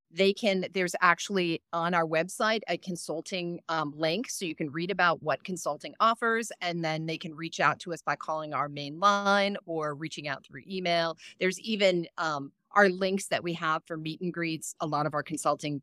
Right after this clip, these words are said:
clients have gone through that as well. I mean, all of it goes through us. The, the nice thing with the D P C practice is you really don't have staff.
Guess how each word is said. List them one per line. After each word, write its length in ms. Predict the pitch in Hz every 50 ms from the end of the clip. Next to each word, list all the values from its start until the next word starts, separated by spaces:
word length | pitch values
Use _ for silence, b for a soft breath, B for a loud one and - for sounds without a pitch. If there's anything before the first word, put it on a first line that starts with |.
| _ _
clients 420 | - - - 135 143 139 139 - -
have 120 | 143 131
gone 220 | - 151 143 143 139
through 140 | - 147
that 200 | 127 135 131 123
as 120 | 131 - -
well. 360 | 143 143 135 131 131 131 127 - -
I 60 | 165
mean, 140 | 165 165 170
all 240 | - 190 196 214
of 100 | 220 208
it 100 | 196 170
goes 240 | 165 175 165 165 -
through 240 | - 170 165 151 143
us. 340 | - 135 151 139 170 - - -
The, 180 | 175 160 151 131
the 100 | 139 185
nice 280 | 180 175 175 180 202 -
thing 200 | - 196 185 185
with 140 | 180 170 151
the 60 | 165
D 160 | - 160 160
P 80 | - -
C 160 | - - 160
practice 420 | - 165 151 151 151 170 160 -
is 100 | 165 143
you 60 | 147 139
really 160 | 151 151 151
don't 180 | 143 139 135
have 160 | 151 156 147 -
staff. 420 | - - - 147 147 147 156 175